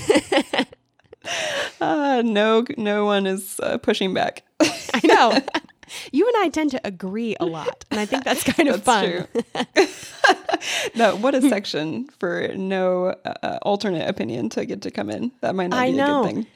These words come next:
Speaker 1: Well, I actually think Tolstoy might be our opposite in a lot of ways today. He says some pretty dramatic things in this passage. It's kind of a, a coming together of a lot of themes in his novel, and I don't know if I agree with him about some of them, so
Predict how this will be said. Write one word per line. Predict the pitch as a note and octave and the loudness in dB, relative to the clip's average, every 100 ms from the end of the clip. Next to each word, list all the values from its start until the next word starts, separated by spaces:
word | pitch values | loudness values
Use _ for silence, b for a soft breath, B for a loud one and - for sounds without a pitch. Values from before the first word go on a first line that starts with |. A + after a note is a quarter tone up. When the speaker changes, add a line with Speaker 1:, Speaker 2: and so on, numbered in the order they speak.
| b b | b b
Speaker 1:
Well, | C4+ A4+ B4 | 2 2 2
I | G#4 | -2
actually | A4+ A#4+ | -2 0
think | A4+ E4 | 0 -2
Tolstoy | - B3+ B3+ E4 D#4 | -2 -4 -2 -2 0
might | C4 A3+ F#3+ | 0 -2 -4
be | A3 A3 | -4 -4
our | F#3+ F#3 | -4 -4
opposite | F3 E3+ F3 D#3 C#3+ - | -4 -4 -6 -8 -8 -6
in | F3+ | -4
a | |
lot | E3+ D#3+ | -2 -4
of | E3 | -4
ways | E3 D3+ D#3+ | -4 -6 -8
today. | - D3 B2+ | -10 -8 -10
He | - A#3+ C#4 | -8 -4 -4
says | C#4+ - G3+ G3+ | -2 -2 -2 -2
some | F#3+ F3 | -6 -6
pretty | G3 F3+ F3 G3+ | -6 -6 -4 -6
dramatic | - F#3 E3 C3+ C#3 D#3+ - | -4 -6 -4 -6 -6 -8 -8
things | - F3+ D#3+ D#3+ - | -6 -4 -4 -6 -8
in | E3+ F3 | -6 -6
this | F3 | -8
passage. | - C3+ - F3+ - | -8 -10 -10 -12 -14
It's | - | -12
kind | - G#3+ | -6 -6
of | E3+ | -4
a, | E3+ F3 - b b | -6 -6 -8 b b
a | - | -8
coming | - B3+ C4 B3 | -6 -2 -2 -2
together | A3 G3+ F#3+ G3 | -2 0 0 0
of | E3+ | -4
a | |
lot | D#3+ D3+ | -4 -4
of | D3 | -6
themes | C#4+ D4+ C#4+ C4 - | -4 -2 -2 -2 -2
in | A3 | -2
his | G3 F#3 E3+ - | -2 -4 -4 -2
novel, | B3+ E4+ E4+ E4 E4+ | 0 0 2 0 -2
and | G#3 A3 | -6 -2
I | |
don't | D#4+ F4+ | -2 0
know | C#4 | 2
if | C#4 | 4
I | C4+ | 4
agree | C4 A3+ A#3+ | 2 0 -2
with | F#3+ | -2
him | F3 D3 | -4 -6
about | C3+ E3 - | -6 -6 -4
some | F3+ | -4
of | E3+ | -4
them, | F#3 C#4 E4 | -2 -2 -2
so | - - F#3 F#3 | -4 -2 -2 -2